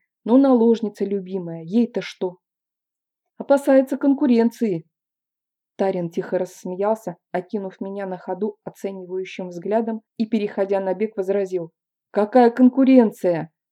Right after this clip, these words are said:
Ты во сто крат красивее, чем она. Понятное дело, что советник на тебе помешался, а ее это злит». Я зарделась от такого комплимента. Не знала, что Гетер на мне помешан.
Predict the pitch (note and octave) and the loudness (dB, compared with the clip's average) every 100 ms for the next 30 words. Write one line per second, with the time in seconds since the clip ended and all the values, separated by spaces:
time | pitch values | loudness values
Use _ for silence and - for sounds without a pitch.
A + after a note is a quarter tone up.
0 | _ - A#3 A#3+ A#3+ C4+ C4 B3+ A#3+ A3+ | _ 0 2 2 2 -2 2 2 2 0
1 | G#3 G#3 B3 A3+ G3 F#3 G#3 G3+ G3+ G3 | -2 0 0 0 0 -2 -4 -4 -4 -4
2 | E3+ - _ _ _ _ - A#3 A3+ A#3 | -4 -8 _ _ _ _ 2 2 4 2
3 | B3+ B3+ A#3 B3 F#3+ F#3 G3+ A#3 A#3 G#3+ | 6 6 6 4 4 -2 -6 0 2 0
4 | G#3 F#3 - G3 A3 F#3+ F#3 G3 G3+ - | -2 -8 -6 -6 -6 -4 -2 -2 -4 -2
5 | G3 E3+ - E3 E3 _ F#3+ G3+ G#3 G3+ | -2 -2 -6 -10 -10 _ 0 0 2 6
6 | A#3+ A#3 A#3 G3+ G3 F#3+ - _ _ _ | 6 6 4 -2 -8 -10 -14 _ _ _
7 | _ _ _ _ - D#3+ G3 F#3+ G3 F3 | _ _ _ _ -10 -4 -4 -4 -6 -6
8 | F3+ E3+ E3 F3 E3+ - E3+ G#3 A3 G#3+ | -2 -2 -2 -8 -10 -8 -4 -2 -2 -4
9 | F#3+ F#3 F#3+ F3 F3 F3 F3+ _ _ _ | -10 -8 -8 -6 -8 -10 -16 _ _ _
10 | _ _ - B3 C4+ A3+ F#3+ F3+ F3 - | _ _ 2 4 4 2 0 0 -2 -6
11 | F3+ F#3 F#3 F3+ F#3 F#3+ F#3+ G3 G3+ F#3+ | -2 -2 -2 -4 -4 -4 -4 -2 -2 -4
12 | F3+ F3+ E3+ | -6 -8 -10